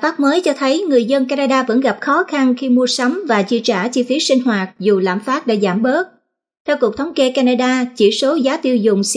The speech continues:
P I trong tháng tám chỉ tăng hai phần trăm so với cùng kỳ năm trước, là mức tăng chậm nhất kể từ tháng hai hai ngàn hai mươi mốt. Dù vậy, chi phí lãi suất thế chấp và tiền thuê nhà vẫn là những yếu tố chính thúc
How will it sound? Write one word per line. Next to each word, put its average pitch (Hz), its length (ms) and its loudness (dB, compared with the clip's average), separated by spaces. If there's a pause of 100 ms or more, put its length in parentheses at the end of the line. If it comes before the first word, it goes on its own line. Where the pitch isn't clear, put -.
P - 20 -2
I 233 340 2
trong 220 160 0
tháng 277 160 -4
tám 262 460 -2
chỉ 214 200 2
tăng 240 160 0
hai 247 240 0
phần 185 140 -2
trăm 226 280 0
so 220 180 -2
với 277 120 0
cùng 208 220 0
kỳ 185 160 0
năm 202 200 0
trước, 311 320 -2 (380)
là 233 120 -2
mức 330 200 0
tăng 269 240 0
chậm 220 240 0
nhất 339 260 0
kể 214 200 0
từ 226 120 2
tháng 285 180 -4
hai 254 220 2
hai 240 140 2
ngàn 202 180 0
hai 233 140 -2
mươi 220 140 2
mốt. 254 240 0 (640)
Dù 233 200 4
vậy, 208 380 0
chi 254 220 2
phí 294 160 0
lãi 214 180 2
suất 330 220 -4
thế 302 160 0
chấp 359 260 0
và 220 80 0
tiền 202 220 2
thuê 240 180 0
nhà 202 360 0
vẫn 185 220 0
là 247 200 2
những 185 220 0
yếu 269 160 2
tố 285 240 -2
chính 294 280 0 (140)
thúc 330 160 -2